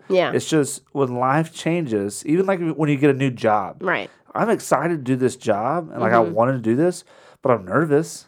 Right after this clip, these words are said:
Speaker 1: Yeah.
Speaker 2: You know, I'm anxious, like, "Ooh, what if I mess up, or what if I do something
Speaker 1: Right.
Speaker 2: wrong?" But it's still the right path that you're supposed to be going on.
Speaker 1: Yeah.
Speaker 2: So I think, you know, you are
Speaker 1: That was
Speaker 2: gonna have
Speaker 1: good.
Speaker 2: a lot of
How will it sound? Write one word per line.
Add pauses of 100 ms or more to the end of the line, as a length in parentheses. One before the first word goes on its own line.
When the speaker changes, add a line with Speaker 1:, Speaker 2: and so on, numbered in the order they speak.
Speaker 1:
Yeah.
Speaker 2:
You
know,
I'm
anxious,
like,
"Ooh,
what
if
I
mess
up,
or
what
if
I
do
something
Speaker 1:
Right.
Speaker 2:
wrong?" (500)
But
it's
still
the
right
path
that
you're
supposed
to
be
going
on. (100)
Speaker 1:
Yeah. (100)
Speaker 2:
So
I
think,
you
know,
you
are
Speaker 1:
That
was
Speaker 2:
gonna
have
Speaker 1:
good.
Speaker 2:
a
lot
of